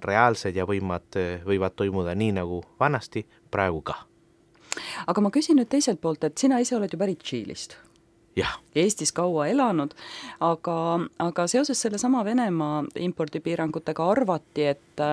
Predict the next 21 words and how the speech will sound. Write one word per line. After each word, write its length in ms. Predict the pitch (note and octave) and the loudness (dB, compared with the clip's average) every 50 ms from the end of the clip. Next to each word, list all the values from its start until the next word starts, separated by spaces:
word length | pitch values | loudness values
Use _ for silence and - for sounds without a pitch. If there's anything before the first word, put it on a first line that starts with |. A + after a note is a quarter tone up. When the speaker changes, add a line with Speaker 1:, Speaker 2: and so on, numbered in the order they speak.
| D3+ D3 - - - - - - - | 0 -2 -4 -16 -20 -20 -16 -2 0
Speaker 2:
et 260 | D3 D3+ - - - - | 0 0 0 -2 -12 -4
kui 160 | - E3 D#3+ | 0 2 4
Euroopa 680 | D#3+ D#3+ E3+ F3 B3 C4+ A#3 - _ - D#3+ D3+ D3+ D3 | 4 4 6 6 6 4 4 2 _ 0 2 2 2 2
kaupadele 680 | - E3+ F3 E3 - - D#3+ D3 - D#3 D3+ D3 D3 D3+ | 2 2 2 2 0 -4 -4 -2 0 0 0 0 0 0
Vene 200 | E3+ F3+ E3 D3+ | 0 0 0 0
turg 280 | - E3+ E3 C#3+ - | -2 -2 -4 -4 -6
sulgub, 500 | - - D4 D#4+ D#4 C#4+ A#3 G#3+ G#3 G3 - - - - - | 0 2 4 4 4 4 4 0 -2 -2 -6 -18 -20 -20 -12
siis 460 | - - F3+ D#3+ D3+ D3+ D3+ - - - | -8 -2 0 0 0 2 0 0 0 0
Lõuna-Ameerika 960 | D3+ D3+ D#3+ G3 B3+ C4+ B3+ A#3+ G#3 E3+ E3 E3 F3 G3 F#3+ F3 - - D#3+ | -2 0 4 4 4 4 4 4 2 2 2 0 0 0 -2 -4 -4 -6 -4
riigid 360 | E3+ G3 G#3 - - D#3 - - | -2 -2 -2 -2 -4 -6 0 0
peaksid 300 | F#3 F3+ F3 - C3+ - | 0 0 0 -4 -10 -10
sellest 260 | - - B2+ - - | -8 -12 -12 -6 -4
palju 240 | E3+ F3 E3+ C#3 B2+ | -2 -2 -2 -2 -2
võitma. 480 | D3 D3 C3 _ - - - E2 - - - - - - | -2 -2 -4 _ -10 -8 -6 -6 -6 -8 -14 -20 -6 -2
Kas 120 | D4 - | -2 0
sa 80 | - G4 | 2 0
oskad 220 | - - - - C#4 | 0 0 -2 2 2
öelda, 160 | C#4 B3 A3 | 2 2 2
kuidas 200 | C4 C4 A#3 - | -2 -4 -4 -2
tegelikult 640 | - - - - E3+ A#2+ - - - - D#2+ - - G#2+ | 0 0 2 2 0 -2 -2 -4 -8 -10 -12 -8 -2 -4
läks? 400 | G2+ - - - - - - | -4 -4 -2 -4 -4 -4 -4